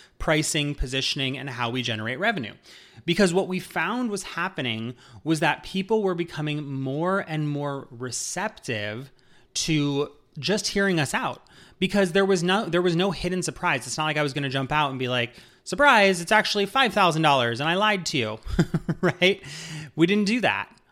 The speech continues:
We actually just told people what they could expect coming up.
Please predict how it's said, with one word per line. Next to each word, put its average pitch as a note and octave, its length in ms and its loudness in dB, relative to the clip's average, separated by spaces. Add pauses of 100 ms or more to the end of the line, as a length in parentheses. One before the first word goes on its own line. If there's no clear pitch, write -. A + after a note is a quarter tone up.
(120)
We D#3 160 2
actually G3 560 2
just E3 300 -4
told D#3+ 340 -2
people D3+ 380 -4
what C3+ 180 -2
they D3 100 0
could C3+ 160 -6
expect - 680 -4
coming B2+ 320 -4
up. - 320 -6